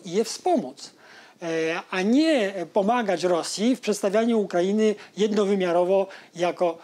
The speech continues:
banderowskiej. Czyli mapujemy wszystkie organi-, e, takie organizacje polityczne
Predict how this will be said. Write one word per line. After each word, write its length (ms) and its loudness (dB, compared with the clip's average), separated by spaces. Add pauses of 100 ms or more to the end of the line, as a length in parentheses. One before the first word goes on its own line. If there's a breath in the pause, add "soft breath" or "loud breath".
(180 loud breath)
banderowskiej. 680 -6
Czyli 200 2
mapujemy 540 2
wszystkie 320 -6
organi-, 460 -6
e, 100 -2
takie 300 -6
organizacje 920 -2
polityczne 680 -4